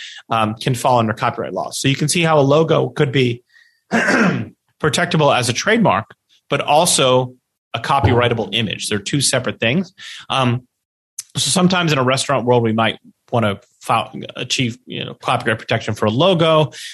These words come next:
Sometimes for written works, I mean, a menu, typically there's so little writing that's creative, um, that, uh, that it, that it doesn't fall under, you know, meet that threshold for copyright. But if you do have,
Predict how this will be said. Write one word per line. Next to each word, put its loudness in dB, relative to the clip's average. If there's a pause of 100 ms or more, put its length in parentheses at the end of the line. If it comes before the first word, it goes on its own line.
(180)
Sometimes 2
for 0
written 2
works, 2
I -2
mean, 0
a 2
menu, 0
typically 0
there's 2
so 2
little 4
writing 2
that's -2
creative, 0 (380)
um, -2
that, 0
uh, 2
that 0
it, -4 (140)
that -2
it -6 (140)
doesn't -2
fall -2
under, -4 (120)
you -4
know, -6
meet -2
that -6
threshold -4
for -14
copyright. -2
But 0
if -2
you 6
do 2
have, 2